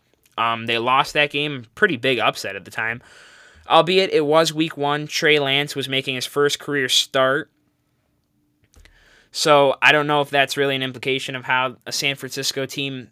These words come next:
this San Francisco team, will handle the rain, but that is something to note. Um, final thoughts here.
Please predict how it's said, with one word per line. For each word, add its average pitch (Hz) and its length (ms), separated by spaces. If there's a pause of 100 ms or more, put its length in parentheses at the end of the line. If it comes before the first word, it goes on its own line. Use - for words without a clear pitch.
this 165 220
San 127 260
Francisco 123 480
team, 120 260
will 120 140
handle 139 340
the 160 100
rain, 175 360 (640)
but 143 300 (160)
that 147 180
is 135 140
something 120 360
to 98 60
note. 85 240 (520)
Um, 135 640 (500)
final 160 340
thoughts 151 480
here. 147 380